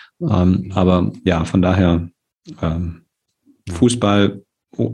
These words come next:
Speaker 1: Kicken. Ich habe mal zwei Jahre Fußball gespielt. Also den Ball kriege ich noch ein bisschen geschubst. Dann würde ich sagen, Fußball bei den beiden.
Speaker 2: Okay, aber am liebsten Fahrrad fahren.
Speaker 1: Ja.
Speaker 2: Letzte Frage, die hier steht. Was ist für dich wichtiger?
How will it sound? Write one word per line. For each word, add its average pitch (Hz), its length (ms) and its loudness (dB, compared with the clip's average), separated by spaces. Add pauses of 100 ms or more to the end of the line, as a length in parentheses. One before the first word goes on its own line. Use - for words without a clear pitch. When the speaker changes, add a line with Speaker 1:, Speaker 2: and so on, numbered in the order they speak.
(140)
Speaker 1:
Kicken. 170 480 2
Ich 117 120 0
habe 123 80 0
mal 127 140 2
zwei 120 200 0
Jahre 117 180 2
Fußball 113 320 -2
gespielt. 143 600 2 (440)
Also 101 140 0
den 98 100 4
Ball 107 200 2
kriege 110 180 4
ich 98 60 0
noch 104 80 2
ein 98 40 2
bisschen 98 200 2
geschubst. 110 500 -2 (300)
Dann 92 160 4
würde 90 120 2
ich 92 60 0
sagen, 90 200 2
Fußball 113 400 0
bei 85 120 0
den 82 160 0
beiden. 85 320 -4 (400)
Speaker 2:
Okay, 95 300 -10 (260)
aber 117 240 2
am 101 80 -2
liebsten 113 320 0
Fahrrad 82 300 -8
fahren. - 220 -10 (460)
Speaker 1:
Ja. - 140 0 (460)
Speaker 2:
Letzte 160 360 2
Frage, 123 360 2
die 120 60 4
hier 113 120 4
steht. - 460 -2 (880)
Was 123 320 0
ist 185 100 2
für 151 80 4
dich 123 160 2
wichtiger? 95 500 -2